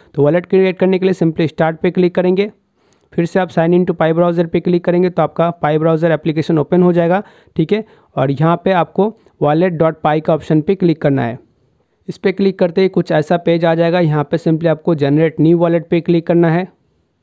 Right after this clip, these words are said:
तो उसके बाद कुछ ऐसा पेज आता है, यहाँ पे आपको ट्वेंटी फ़ोर वर्ड्स का जो है पास फ्रेज शो होगा। तो इसको आपको बहुत अच्छे तरीके से संभाल के रखना है कहीं पे सेव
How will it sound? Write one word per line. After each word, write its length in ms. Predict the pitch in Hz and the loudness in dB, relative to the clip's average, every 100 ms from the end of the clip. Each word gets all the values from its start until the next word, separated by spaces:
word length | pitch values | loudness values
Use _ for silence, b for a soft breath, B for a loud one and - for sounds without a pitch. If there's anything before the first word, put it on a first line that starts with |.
| _ _ _ _ | _ _ _ _
तो 60 | 147 | -8
उसके 200 | 147 196 | -4 0
बाद 220 | 185 190 | 0 0
कुछ 180 | 202 185 | -2 0
ऐसा 240 | 170 185 196 | 0 0 0
पेज 240 | 185 185 | 0 2
आता 180 | 175 190 | 2 2
है, 80 | 180 | 0
यहाँ 220 | 165 175 | 0 0
पे 120 | 190 | -2
आपको 200 | 175 190 | -2 -2
ट्वेंटी 320 | 170 170 170 | -2 0 0
फ़ोर 240 | 180 185 190 | -2 0 2
वर्ड्स 300 | 175 180 175 | 2 0 -2
का 180 | - 180 | -2 0
जो 120 | 165 | 0
है 100 | 180 | -2
पास 340 | 175 147 156 - | -2 -2 -2 -4
फ्रेज 180 | 175 175 | -2 -2
शो 240 | - 165 | 0 0
होगा। 260 | 160 156 196 | 2 0 -2
तो 260 | - - 147 | -4 -8 -8
इसको 220 | - 196 | -4 -2
आपको 240 | 175 196 170 | -2 -2 0
बहुत 280 | 143 170 | -2 -2
अच्छे 180 | 165 - | -4 -4
तरीके 260 | 170 165 175 | -4 -2 -2
से 80 | 170 | -4
संभाल 380 | 156 147 165 | -4 0 0
के 120 | 170 175 | 0 -2
रखना 260 | 165 175 | 0 -2
है 80 | 170 | 0
कहीं 160 | 156 151 | -2 -2
पे 120 | 160 | -2
सेव 260 | - 160 | 0 -2